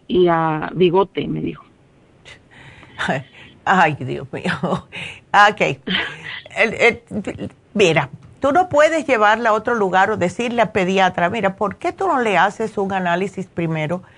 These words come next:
Speaker 2: para estar segura que esto es lo que tiene? Ella, eh, tiene mucho sangramiento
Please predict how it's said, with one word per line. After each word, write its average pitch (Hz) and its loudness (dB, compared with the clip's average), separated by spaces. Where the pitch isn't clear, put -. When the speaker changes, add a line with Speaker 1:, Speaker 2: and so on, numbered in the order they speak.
Speaker 2:
para 165 2
estar 175 0
segura 190 -2
que 175 -4
esto 175 -6
es 175 -4
lo 175 -4
que 175 -4
tiene? 170 -6
Ella, 262 2
eh, - -2
tiene 233 0
mucho 240 -2
sangramiento 240 0